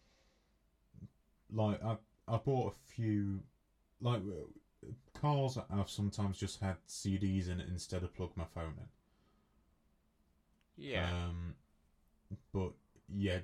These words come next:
Speaker 1: generally I, oh, I, I do buy some music, to be fair. Um,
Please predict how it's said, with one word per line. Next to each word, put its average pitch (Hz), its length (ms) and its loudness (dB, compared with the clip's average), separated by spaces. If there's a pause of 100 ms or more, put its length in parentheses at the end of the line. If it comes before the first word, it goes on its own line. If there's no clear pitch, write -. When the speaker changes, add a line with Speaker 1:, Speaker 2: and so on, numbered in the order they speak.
Speaker 1:
generally 107 560 4
I, 90 240 2 (520)
oh, 202 240 4
I, 247 360 -4
I 254 100 0
do 247 140 0 (100)
buy 185 220 4
some 131 420 0
music, 80 460 -4 (380)
to - 80 -12
be 85 80 -2
fair. 78 360 -4 (1300)
Um, 113 520 2